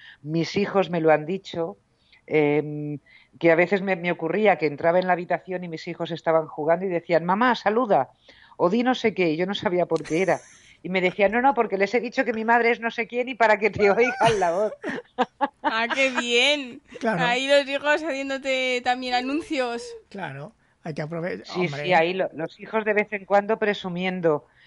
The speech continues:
Speaker 1: con los videojuegos, porque os puedo confesar una cosa, que por ejemplo aquí, ah, bueno, ellos se volvieron a España, ellos hacen dos años que están en España.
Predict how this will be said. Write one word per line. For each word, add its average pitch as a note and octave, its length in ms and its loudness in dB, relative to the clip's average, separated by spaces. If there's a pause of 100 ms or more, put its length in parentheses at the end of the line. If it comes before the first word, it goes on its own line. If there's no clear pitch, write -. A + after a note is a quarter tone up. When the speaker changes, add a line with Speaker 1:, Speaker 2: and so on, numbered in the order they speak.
(140)
Speaker 1:
con F3 140 4
los F3 180 4
videojuegos, D#3 760 0 (240)
porque E3 260 2
os D#3 140 6
puedo F#3+ 240 4
confesar F3+ 520 0
una B2+ 220 -2
cosa, D#3+ 460 -2 (340)
que D3 120 0
por C#3+ 160 0
ejemplo E3 520 4
aquí, G3+ 440 2 (400)
ah, D#3+ 100 4
bueno, F3 300 -2
ellos F3+ 200 0
se F#3+ 120 -2
volvieron F3 460 2
a D3+ 40 0
España, A#2 500 -2
ellos D#3 240 -4
hacen E3+ 220 -6
dos D#3 220 -4
años F3 320 -6
que C#3 80 -6
están C#3 220 -6
en C3+ 120 -6
España. G2+ 540 -6